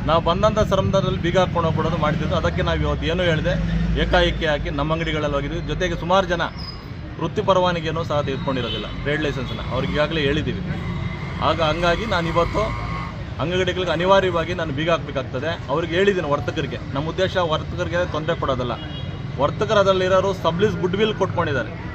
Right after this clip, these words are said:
ನಾವು ಏನು ಕೊಟ್ಟಿದ್ದೀವಿ ಅದ್ರ ದುಪ್ಪಟ್ಟು ಮೂರು ಪಟ್ಟಷ್ಟು ಕೊಟ್ಕೊಂಡಿದ್ದಾರೆ.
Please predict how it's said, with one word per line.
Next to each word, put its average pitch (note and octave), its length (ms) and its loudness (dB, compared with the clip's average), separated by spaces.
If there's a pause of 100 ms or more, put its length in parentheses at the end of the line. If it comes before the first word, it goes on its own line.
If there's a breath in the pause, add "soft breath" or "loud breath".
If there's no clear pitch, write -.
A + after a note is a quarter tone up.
(100)
ನಾವು D3+ 180 2
ಏನು F#3 180 0
ಕೊಟ್ಟಿದ್ದೀವಿ F3 360 0
ಅದ್ರ E3 100 -2
ದುಪ್ಪಟ್ಟು D#3+ 500 -2
ಮೂರು E3+ 240 -2
ಪಟ್ಟಷ್ಟು D#3+ 420 -4
ಕೊಟ್ಕೊಂಡಿದ್ದಾರೆ. D3+ 540 -2